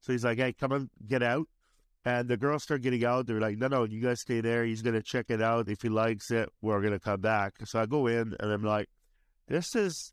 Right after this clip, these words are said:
this is not, this is a little weird, but it, it's gonna do." And, uh, so we get in, we get in the club, and the first, the first red flag is half the club is Sri Lankan woman dancing.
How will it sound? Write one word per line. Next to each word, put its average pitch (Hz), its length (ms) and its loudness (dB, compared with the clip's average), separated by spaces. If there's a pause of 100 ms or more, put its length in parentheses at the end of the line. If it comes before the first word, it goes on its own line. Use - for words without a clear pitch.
this 156 220 0
is 180 200 -2
not, 180 300 2 (420)
this 190 120 -6
is - 100 -16
a 254 40 -2
little 220 220 2
weird, 190 460 0
but 165 220 4
it, 165 200 -2
it's 156 140 -4
gonna 180 260 2
do." 127 400 0 (140)
And, 131 420 0
uh, 131 180 4 (360)
so 135 140 -4
we 143 100 0
get 165 220 0
in, 117 220 0 (100)
we 104 80 -6
get 131 160 2
in 143 100 -2
the 131 80 0
club, 117 400 0 (320)
and 117 180 -2
the 117 60 -2
first, 165 480 -4
the 120 80 -6
first 165 300 0
red 127 180 2
flag 113 400 2
is 95 300 -2 (500)
half 139 220 -2
the 139 100 0
club 117 520 2
is 101 520 0 (180)
Sri 113 140 -2
Lankan 113 440 0
woman 104 340 0
dancing. 95 520 -4